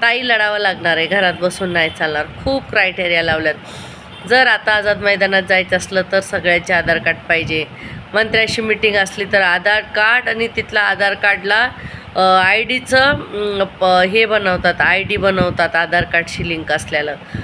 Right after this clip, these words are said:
तर एवढे सगळे कुटाणे करूनसुद्धा मंत्री नाही भेटले तर बसा आणि घरी या. तर त्यांना आपल्याला भेट देत नाहीत, कारण त्यां-, त्यांची, त्यांना आपली गरज वाटत नाही. तर आपल्यालाच खूप कष्ट करायचे, पण संख्याबळ आपल्याला दाखवायचे ते लक्षवेधीसाठी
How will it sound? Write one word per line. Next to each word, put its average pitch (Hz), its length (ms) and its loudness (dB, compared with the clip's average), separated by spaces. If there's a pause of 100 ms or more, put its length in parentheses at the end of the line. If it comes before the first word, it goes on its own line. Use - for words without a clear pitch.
(220)
तर 202 80 4
एवढे 233 320 4
सगळे 226 360 2
कुटाणे 202 400 0
करूनसुद्धा 202 520 -2
मंत्री 190 340 -2
नाही 180 180 2
भेटले 180 300 -2
तर 180 420 0
बसा 185 320 -2
आणि 180 220 0
घरी 170 280 -2
या. 147 160 -2 (480)
तर 202 60 2
त्यांना 196 280 2
आपल्याला 196 320 2
भेट 196 320 -2
देत 196 140 0 (100)
नाहीत, 180 240 2
कारण 180 220 0
त्यां-, 180 320 -4
त्यांची, 185 840 -4
त्यांना 190 260 0
आपली 185 240 -4
गरज 190 380 0
वाटत 185 420 -2
नाही. 170 260 -2 (540)
तर 233 300 4
आपल्यालाच 233 680 0
खूप - 100 -4 (120)
कष्ट 226 240 -2
करायचे, 196 520 0
पण 214 240 -4
संख्याबळ 226 540 2
आपल्याला 208 360 2
दाखवायचे 202 580 0
ते 214 200 0
लक्षवेधीसाठी 185 920 -2